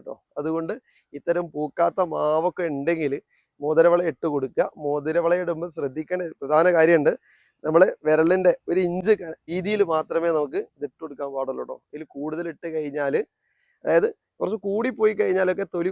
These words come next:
കൂടി ചേരാനൊക്കെ താമസം എടുക്കുകയും ചെയ്യും, മാവങ്ങ് ഉണങ്ങി പോവുകയും ചെയ്യും. അപ്പൊ ഇങ്ങനത്തെ മാവൊക്കെ ഉണ്ടെങ്കിൽ അത് ചെയ്ത് നോക്കുക. ഈ ഒരു ഇൻഫർമേഷൻ അഥവാ ഈ മോതിരവള ഇടുന്ന ഒരുപാട് വീഡിയോകൾ കണ്ടിട്ടുണ്ട്, പക്ഷെ ഇട്ടതിന് ശേഷമുള്ളതൊന്നും കൂടുതൽ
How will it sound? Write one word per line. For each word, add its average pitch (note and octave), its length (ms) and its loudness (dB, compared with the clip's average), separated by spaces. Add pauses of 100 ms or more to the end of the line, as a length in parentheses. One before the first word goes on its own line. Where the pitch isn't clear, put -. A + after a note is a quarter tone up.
കൂടി E3 260 2
ചേരാനൊക്കെ E3+ 480 -2
താമസം D#3 320 -6
എടുക്കുകയും D3+ 340 -6
ചെയ്യും, D3 180 -12 (160)
മാവങ്ങ് D#3+ 440 0 (300)
ഉണങ്ങി D3 220 -4 (100)
പോവുകയും D3 440 -4
ചെയ്യും. E3+ 200 -4 (520)
അപ്പൊ - 240 -4
ഇങ്ങനത്തെ D#3+ 360 2 (140)
മാവൊക്കെ D#3 360 0
ഉണ്ടെങ്കിൽ D#3 340 -4
അത് F3 80 -2 (380)
ചെയ്ത് C#3+ 260 -6 (100)
നോക്കുക. C#3+ 320 -2 (460)
ഈ D3 100 -6
ഒരു D3 120 -2
ഇൻഫർമേഷൻ D#3 640 -2 (120)
അഥവാ D3 220 2 (500)
ഈ D3+ 100 -12
മോതിരവള D#3+ 280 0 (460)
ഇടുന്ന G3+ 340 2
ഒരുപാട് F#3+ 360 4
വീഡിയോകൾ F3 260 2
കണ്ടിട്ടുണ്ട്, D3+ 460 -4
പക്ഷെ - 220 -10
ഇട്ടതിന് E3+ 300 -6 (100)
ശേഷമുള്ളതൊന്നും E3+ 840 -2 (320)
കൂടുതൽ C#3+ 260 -2